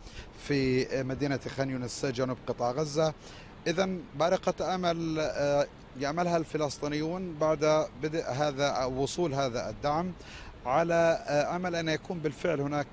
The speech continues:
مساهمة حقيقية في إنقاذ القطاع الطبي الذي يعاني، آه، من الصعوبات الكبيرة، لا سيما بعد خروج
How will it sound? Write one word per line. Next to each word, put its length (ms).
مساهمة 600
حقيقية 680
في 120
إنقاذ 380
القطاع 680
الطبي 560
الذي 320
يعاني، 680
آه، 460
من 260
الصعوبات 640
الكبيرة، 640
لا 60
سيما 340
بعد 260
خروج 440